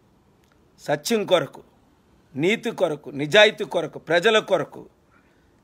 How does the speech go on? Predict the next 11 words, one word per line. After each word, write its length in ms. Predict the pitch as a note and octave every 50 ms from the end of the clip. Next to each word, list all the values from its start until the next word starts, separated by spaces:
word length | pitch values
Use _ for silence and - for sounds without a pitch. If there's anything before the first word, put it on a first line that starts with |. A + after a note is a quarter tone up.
| _ _ _ - B2+
మైనారిటీస్ 680 | D3+ F3 G3 G#3+ A3 A3+ A3+ - - G#3+ G#3 - -
కొరకు, 360 | - F#3 E3 D3 C#3 - -
పీస్ 380 | - - _ - G3+ B3 A#3+ -
లవింగ్ 340 | G#3+ G#3 G3+ G3+ G#3 G#3 G3+
హిందూస్ 420 | F3 G3+ G#3 G3+ G3+ G3+ F3+ - -
కొరకు, 420 | - E3 C#3+ - - - - - _ _ _ _ _ _ _ _ _ _ _ -
దేశాన్ని 560 | B2 E3+ G3+ A3 G#3+ - B3+ A3+ A#3 A#3 A3
కాపాడడం 640 | D#3+ F#3+ F3 F3 F3 F#3 F#3 F3+ D#3+ D#3 F3+ D#3 C3+
కొరకు. 320 | - C3+ B2 - - -
ముందే 460 | - - D#3+ F3 E3+ F#3+ A3 B3 B3 B3
చెప్పాను, 400 | A#3 A3 - - G3+ E3+ C3 G#2+